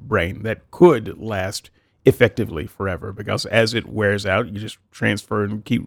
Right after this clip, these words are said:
retransferring into, to new artificial brains. So that's one way of, uh,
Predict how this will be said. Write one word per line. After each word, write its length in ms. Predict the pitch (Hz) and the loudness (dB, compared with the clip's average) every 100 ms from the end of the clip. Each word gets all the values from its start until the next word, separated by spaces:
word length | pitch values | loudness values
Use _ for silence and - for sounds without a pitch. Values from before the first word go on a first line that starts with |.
| - - | -8 -2
retransferring 840 | 123 131 - 107 110 - 98 113 | 2 2 2 -2 -2 -6 -4 -2
into, 380 | 110 110 110 110 | -4 -4 -6 -6
to 180 | - 110 | -6 -4
new 120 | 104 | -4
artificial 400 | 101 104 120 - | -6 -12 -14 -8
brains. 260 | 113 101 - | -4 -4 0
So 80 | |
that's 140 | 147 123 | -2 0
one 260 | 120 120 | 0 0
way 320 | 110 107 107 - _ _ _ _ _ _ _ _ _ _ _ _ _ _ _ - | 0 -2 -4 -12 _ _ _ _ _ _ _ _ _ _ _ _ _ _ _ 4
of, 380 | 107 110 98 | 8 6 4
uh, 320 | 101 92 95 | 2 4 2